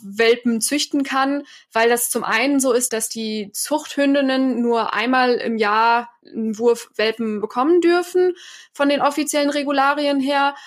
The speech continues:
für die zertifizierten Züchter. Und zum anderen ist es auch so, dass sie das nicht hauptberuflich macht, sondern eben privat. Und das ist natürlich dann auch ein sehr großer Zeitaufwand, sich um die Welpen zu kümmern, wenn sie dann da sind in den ersten Wochen nach der Geburt. Und das kann sie dann auch nicht zusätzlich noch leisten.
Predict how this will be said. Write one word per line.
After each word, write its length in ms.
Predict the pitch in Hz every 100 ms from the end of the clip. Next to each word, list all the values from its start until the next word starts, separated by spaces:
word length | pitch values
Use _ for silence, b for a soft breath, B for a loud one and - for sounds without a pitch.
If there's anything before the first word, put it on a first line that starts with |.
| B
für 140 | - 247
die 100 | 262
zertifizierten 720 | 277 285 269 262 269 269 269
Züchter. 420 | 285 277 277 269 B -
Und 180 | 247 254
zum 200 | 240 -
anderen 360 | 214 262 277
ist 120 | 254
es 140 | 254 -
auch 160 | 240
so, 160 | - 254
dass 240 | 233 233
sie 120 | 233 226
das 340 | 226 - -
nicht 300 | 226 214 -
hauptberuflich 720 | 233 269 - 277 285 277 269 262
macht, 260 | 262 -
sondern 280 | 220 226 214
eben 240 | 214 208
privat. 540 | - 226 196 208 240 240
Und 100 | 226
das 120 | 220
ist 120 | 226
natürlich 360 | 226 220 233 226
dann 140 | 220
auch 140 | 208 220
ein 100 | 214
sehr 180 | 208
großer 380 | 214 233 233 233
Zeitaufwand, 640 | - 214 214 214 220 208 214
sich 140 | 214
um 100 | 240
die 100 | 240
Welpen 300 | 233 233 247
zu 140 | 240
kümmern, 360 | 240 269 269 233
wenn 140 | 214
sie 120 | 208 208
dann 180 | 202
da 180 | 196 190
sind 280 | 208 226 226
in 120 | 226
den 100 | 214
ersten 460 | 190 220 - 233 214
Wochen 260 | 220 240
nach 220 | 220 220 -
der 140 | 220
Geburt. 440 | 220 214 226 233
Und 140 | 208 208
das 140 | 208
kann 180 | - 220
sie 80 | 214
dann 160 | 208
auch 220 | 180 196 220
nicht 240 | 208 -
zusätzlich 520 | - 220 208 - 196
noch 160 | 196 202
leisten. 640 | 185 196 - - 190 208